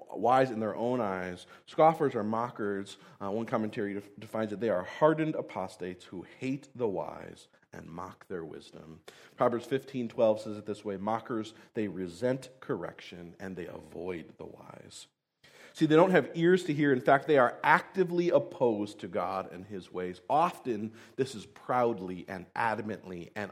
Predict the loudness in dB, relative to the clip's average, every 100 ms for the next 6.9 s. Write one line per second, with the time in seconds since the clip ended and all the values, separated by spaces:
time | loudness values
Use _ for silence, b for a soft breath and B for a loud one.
0 | -4 -2 -2 -4 -10 -10 -12 -18 -20 -18
1 | -18 _ _ _ _ _ _ _ _ _
2 | _ _ _ _ b b _ _ _ B
3 | 2 4 6 12 12 12 10 10 6 4
4 | 6 4 4 4 2 0 -2 2 8 10
5 | 10 6 8 10 12 10 4 2 0 0
6 | -2 4 6 4 2 0 4 4